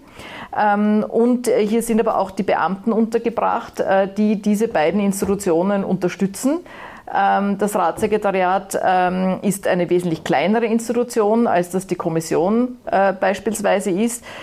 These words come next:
Äh, man findet alle Informationen über uns auch auf unserer Website. Äh, das würde ich sehr empfehlen, sich das einmal anzuschauen. Da sind noch die beiden, ähm, Institutionen genauer erklärt, was sie unterscheidet, der Rat und der Europäische Rat. Ähm,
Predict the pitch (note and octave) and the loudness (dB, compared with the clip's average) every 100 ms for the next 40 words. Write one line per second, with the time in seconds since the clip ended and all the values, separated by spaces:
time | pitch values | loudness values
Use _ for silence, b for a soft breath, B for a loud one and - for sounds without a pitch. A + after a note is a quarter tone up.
0 | A3 - F3+ G3 F#3+ G#3 G3+ - E3 F#3+ | -6 0 2 2 2 2 2 2 2 0
1 | F#3+ F#3+ F#3 E3+ D#3+ G3 F#3 F3 F#3 - | 0 0 0 0 0 0 0 0 0 0
2 | F3 F3+ F3+ F3 E3+ E3 - D#3+ D#3 - | -2 -2 -2 -2 0 0 0 0 -2 -2
3 | G#3 G3+ A#3+ A#3+ - F#3 F3 F3 F3 F#3 | 0 2 2 0 0 2 0 -4 -4 -2
4 | F3+ F3 E3+ - D#3+ F#3 F#3+ F#3 F3+ F3 | -2 -2 -2 -2 -2 0 -2 -2 -2 0
5 | A2 C#3 F3+ G#3 G3+ F#3+ F#3+ G3+ G3 F#3+ | 0 -2 -2 -2 0 0 -2 0 0 -2
6 | F#3 C#3 C#3 G3 G3 - E3+ F3 F3+ F#3+ | -2 0 2 2 0 2 0 0 -2 -2
7 | - F3+ F3+ - D#3 F3+ F#3 F3+ B B | -2 0 0 2 2 2 0 -4 B B
8 | - E3+ D#3+ E3+ E3+ E3 D3+ F3+ F3 E3 | -2 0 2 0 0 0 2 2 -2 -2
9 | D3 D#3+ E3 - A#2+ F3+ G#3+ G#3 E3+ D3+ | -4 -4 -4 0 0 2 0 0 0 0
10 | D#3 F3 E3 C#3 C#3+ D3+ E3+ F#3 G#3+ A#3 | -2 -4 -4 -2 -2 0 0 0 2 0
11 | G#3 A3 A#3 - - _ _ - - - | 2 0 -2 -10 -20 _ _ -20 -20 -20
12 | - F3 F#3 F3+ F#3 F#3+ | -6 0 2 2 2 0